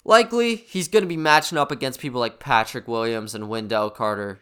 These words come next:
Junior. So, I like the matchup more than I have with these past few ones. With Bazley,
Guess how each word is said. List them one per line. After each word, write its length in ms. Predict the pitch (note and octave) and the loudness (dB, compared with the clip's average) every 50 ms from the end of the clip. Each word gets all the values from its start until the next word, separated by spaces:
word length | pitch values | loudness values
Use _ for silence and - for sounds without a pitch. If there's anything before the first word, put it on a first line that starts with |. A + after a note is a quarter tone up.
| _ _ | _ _
Junior. 460 | - B2+ A#2+ A2 G#2 G#2 G#2 - - | -8 -6 -6 -6 -6 -10 -12 -14 -16
So, 360 | - - - B2+ A2 G2+ F#2+ - _ _ _ _ _ _ _ _ _ _ _ _ _ _ _ _ _ _ _ _ - | -16 -8 -2 -2 -2 -2 -2 -10 _ _ _ _ _ _ _ _ _ _ _ _ _ _ _ _ _ _ _ _ 4
I 100 | C#3 D#3+ | 8 10
like 220 | F3 F#3 F3+ F3+ | 10 8 8 6
the 60 | F#3 | 0
matchup 480 | E3 D#3 D#3 D#3 D#3+ D#3 - F3 D3 C3 | 2 6 6 6 6 6 4 0 0 2
more 240 | C3+ C#3 C#3+ D3 C#3+ | 2 2 2 2 0
than 160 | C3 B2+ B2 | 0 -2 -4
I 60 | A#2+ | -2
have 280 | B2 C3+ B2 B2 B2 A#2 | 2 4 4 4 4 4
with 120 | A#2+ A2+ | 0 -8
these 140 | - A2 - | -8 -12 -10
past 360 | - C#3+ C3 A#2+ A#2 - - | -2 2 4 4 4 2 -2
few 220 | - C3 B2+ B2+ B2+ | -6 -4 -4 -2 2
ones. 480 | B2+ C3 C3 B2+ C3 B2+ - - - _ _ _ _ _ _ _ _ _ _ _ _ _ _ | 2 2 2 0 -4 -10 -12 -12 -14 _ _ _ _ _ _ _ _ _ _ _ _ _ _
With 140 | - F3 - | -2 -2 4
Bazley, 640 | G3 A3 A3+ A#3+ A3+ E3 G#3+ A#3+ A#3 A3+ A3 G#3 | 8 8 8 8 6 2 2 0 0 -2 -4 -6